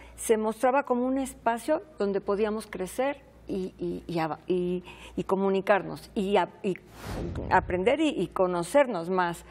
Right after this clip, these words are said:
y saber a, este, aplicar cada quien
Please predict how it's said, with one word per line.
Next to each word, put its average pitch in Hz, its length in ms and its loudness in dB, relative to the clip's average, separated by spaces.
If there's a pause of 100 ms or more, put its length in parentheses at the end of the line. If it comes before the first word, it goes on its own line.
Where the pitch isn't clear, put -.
(320)
y 180 120 -2
saber 208 360 4
a, 233 160 6
este, 180 800 2
aplicar 226 800 2
cada 247 260 2
quien 220 380 0